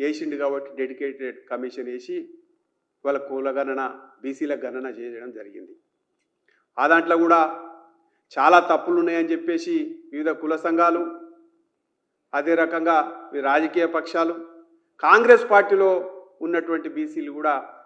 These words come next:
ఇది చాలా బీసీలకు అన్యాయం జరుగుతుందని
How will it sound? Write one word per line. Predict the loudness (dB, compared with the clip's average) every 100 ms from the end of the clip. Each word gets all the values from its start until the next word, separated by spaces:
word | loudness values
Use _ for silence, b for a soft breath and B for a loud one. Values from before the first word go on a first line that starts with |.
| _
ఇది | -16 -4
చాలా | 0 0
బీసీలకు | -2 -8 -6 -8 -6
అన్యాయం | -8 -8 -8 -8
జరుగుతుందని | -8 -10 -14 -14 -10 -10 -12